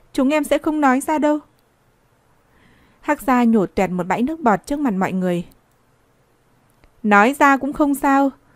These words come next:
Mấy anh em này có nhiều nợ máu lắm." "Nói đến giết người như ngoé thì là bọn tao." Các cô gái đều run lẩy bẩy. Hắc Gia bước đến, nhìn từng cô gái xinh đẹp ướt át,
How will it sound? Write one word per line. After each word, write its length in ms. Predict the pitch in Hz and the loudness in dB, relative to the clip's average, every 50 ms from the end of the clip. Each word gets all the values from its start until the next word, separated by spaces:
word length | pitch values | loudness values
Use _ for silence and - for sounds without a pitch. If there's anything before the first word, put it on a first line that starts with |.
| _ _ _ _ _ _ _ _ | _ _ _ _ _ _ _ _
Mấy 260 | 233 220 214 214 240 | 0 2 2 4 4
anh 200 | 254 294 277 269 | 4 2 2 2
em 180 | 269 269 262 247 | 2 4 4 4
này 280 | 233 214 196 185 185 - _ _ _ _ _ _ _ _ | 2 2 2 0 -2 -6 _ _ _ _ _ _ _ _
có 120 | - 220 | 4 4
nhiều 300 | 254 285 320 294 254 220 | 4 4 2 2 4 4
nợ 200 | 208 208 208 180 | 4 4 2 0
máu 260 | 196 208 214 208 214 220 | 2 2 2 2 2 4
lắm." 380 | 226 226 220 226 247 320 381 - _ _ _ - _ _ _ _ _ _ _ _ _ - | 4 4 4 4 2 -2 -4 -10 _ _ _ -20 _ _ _ _ _ _ _ _ _ 0
"Nói 200 | 208 214 208 220 | 4 4 6 6
đến 220 | 220 220 226 240 247 | 6 4 4 4 2
giết 220 | - 359 370 - | 2 0 0 2
người 300 | 285 220 220 214 196 190 | 2 2 4 4 2 2
như 200 | 202 240 285 285 | 2 0 0 0
ngoé 360 | 269 262 254 233 247 277 349 - - | 2 2 4 4 2 0 -2 -4 -4
thì 100 | - 226 | -2 0
là 120 | 202 190 | 0 2
bọn 160 | 180 - - - - | 0 0 -2 0 0
tao." 280 | 247 254 254 262 254 240 - - _ _ _ _ _ _ _ _ _ _ _ _ _ _ _ _ _ _ _ _ _ _ _ _ _ _ _ _ _ _ _ _ - | 2 2 2 2 0 -4 -8 -16 _ _ _ _ _ _ _ _ _ _ _ _ _ _ _ _ _ _ _ _ _ _ _ _ _ _ _ _ _ _ _ _ -6
Các 160 | 269 262 - | -6 0 2
cô 100 | 262 240 | 2 2
gái 220 | 214 208 190 196 | 4 2 0 0
đều 220 | 240 269 226 196 190 | 0 0 0 0 0
run 220 | - 240 240 233 | 0 0 0 0
lẩy 140 | 226 208 180 | 0 -2 -2
bẩy. 320 | 175 196 196 180 165 175 - _ _ _ _ _ _ _ _ _ _ _ _ | -2 -2 -2 -2 -4 -6 -12 _ _ _ _ _ _ _ _ _ _ _ _
Hắc 200 | _ - 277 254 | _ -4 -4 -2
Gia 220 | - 247 240 233 226 | -2 -2 -2 -2 -2
bước 220 | 214 277 294 - | -2 -4 -2 0
đến, 300 | 247 214 196 196 214 277 320 | 0 0 2 0 0 -2 -2
nhìn 200 | 302 262 240 220 | 0 2 2 2
từng 240 | 214 - 233 214 208 | 2 2 2 2 2
cô 120 | 247 269 269 | 0 -2 -2
gái 180 | - 226 233 | -2 -2 -4
xinh 240 | 233 - 294 277 269 | -4 -4 -4 -2 0
đẹp 160 | 247 196 - | 0 -2 -2
ướt 180 | - - 285 285 | -4 -6 -6 -4
át, 240 | - 269 285 320 | -4 -4 -6 -6